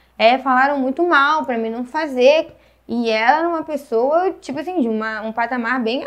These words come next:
alto, uma condição bem alta. E eu, a gente pode fazer, depois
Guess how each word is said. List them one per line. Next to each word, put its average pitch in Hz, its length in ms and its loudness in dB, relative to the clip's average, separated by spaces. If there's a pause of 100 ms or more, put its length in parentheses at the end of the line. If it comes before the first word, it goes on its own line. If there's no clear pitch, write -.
(120)
alto, 240 180 0
uma 214 100 -6
condição 226 400 -4
bem 349 140 0 (180)
alta. 254 400 2 (920)
E 330 420 4 (320)
eu, 220 300 -2 (280)
a 233 140 2
gente 269 220 4
pode 208 260 -2
fazer, 240 360 -2
depois 247 540 -6